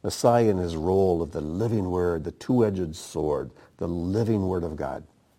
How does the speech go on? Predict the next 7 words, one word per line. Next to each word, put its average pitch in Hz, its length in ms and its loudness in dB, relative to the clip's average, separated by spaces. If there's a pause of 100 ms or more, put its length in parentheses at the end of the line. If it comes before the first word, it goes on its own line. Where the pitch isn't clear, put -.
(1700)
So 131 220 6
here 147 160 8
we 160 100 6
see 151 200 6
them 110 220 4
yoked 92 380 2 (160)
together. 85 460 -2